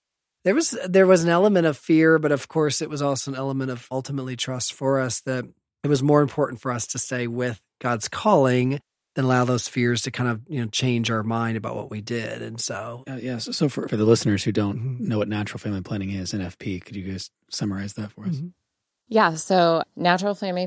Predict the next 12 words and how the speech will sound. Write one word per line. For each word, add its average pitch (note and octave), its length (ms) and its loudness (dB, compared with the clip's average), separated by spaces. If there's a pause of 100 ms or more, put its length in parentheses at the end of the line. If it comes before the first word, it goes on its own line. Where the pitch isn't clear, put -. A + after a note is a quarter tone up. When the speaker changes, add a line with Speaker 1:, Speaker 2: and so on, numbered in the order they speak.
Speaker 3:
planning D#3 520 -4
is D3 580 0
a D#3 140 0
method D#3+ 1000 2 (140)
of D#3 220 0
family D3+ 320 -2
planning D#3+ 420 -4
where D#3+ 220 0
you C#3+ 720 -2
follow D3 680 2
the D3 160 -2
woman's C#3+ 800 -2